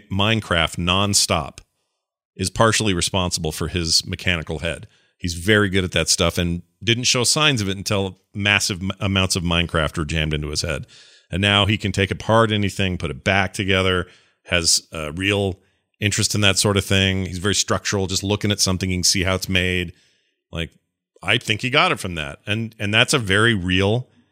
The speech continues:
skill, and games are great for that. So if Roblox is doing that for somebody, whatever it is, great.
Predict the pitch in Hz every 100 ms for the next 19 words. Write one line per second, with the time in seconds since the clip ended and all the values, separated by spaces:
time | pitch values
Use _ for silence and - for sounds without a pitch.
0 | _ _ _ _ _ - - 151 123 117
1 | - 117 104 101 117 135 185 - 85 76
2 | - 107 107 147 170 185 196 160 165 185
3 | 180 180 190 185 196 208 196 _ - 107
4 | 143 180 180 190 208 - - _ _ _
5 | _ _ - - -